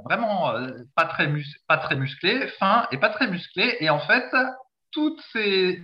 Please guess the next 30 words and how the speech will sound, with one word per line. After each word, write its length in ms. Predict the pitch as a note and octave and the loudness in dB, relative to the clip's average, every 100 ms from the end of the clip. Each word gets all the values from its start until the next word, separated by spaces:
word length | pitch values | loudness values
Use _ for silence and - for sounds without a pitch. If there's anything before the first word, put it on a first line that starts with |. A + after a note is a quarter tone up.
| - | -2
tous 100 | C#4+ | -2
ces 220 | - G#3 | 0 -2
exos, 280 | G3+ F#3+ C4 | -2 0 -2
il 100 | G3+ | 0
les 100 | G3 | -2
fait 180 | G#3 C#4+ | -2 -6
pourris. 360 | - C#3+ C#3 - - - | -4 -2 -2 -4 -14 -6
Et 80 | D3+ | -4
je 60 | |
vais 100 | A3+ | -2
te 180 | C#4+ C4+ | 2 2
dire 200 | D#4+ - | 2 0
pourquoi 300 | - - D4+ | -4 2 4
il 100 | C#4+ | 4
pour-, 240 | A3+ G#3 | 0 -8
ça 140 | - G3 | -4 -2
pourrait 260 | - C#4 | 2 4
être 100 | C4+ | 4
comme 160 | B3+ F3+ | 4 -2
ça. 280 | - G#2+ - - - - - - - - | -2 -6 -6 -16 -16 -14 -14 -16 -18 -10
Si 120 | D#4+ | 2
on 140 | E4+ D4+ | 6 6
prend, 540 | - C4+ G3 - - - _ _ - | 4 4 4 4 -2 -14 _ _ 4
euh, 340 | C#3+ C#3 C3 B2+ - | 8 10 10 8 4
le 160 | D#3+ G3 | 2 2
seul 220 | G#3 D4 | 6 8
exercice 760 | B3+ G#3+ A#3 - - A3+ - D#3 A#2+ A2 - _ - _ _ - | 8 4 0 -2 -8 -8 -4 2 2 2 -12 _ -20 _ _ -8
qu'on, 1040 | F3 F3+ E3 D#3+ D#3 D#3 D3+ C#3+ C3 - | -4 -2 0 0 2 2 4 4 2 -2
sur, 360 | - - - - | -2 -2 -2 -4
euh, 400 | C3+ B2 A#2 D#2+ | -4 -2 -4 -6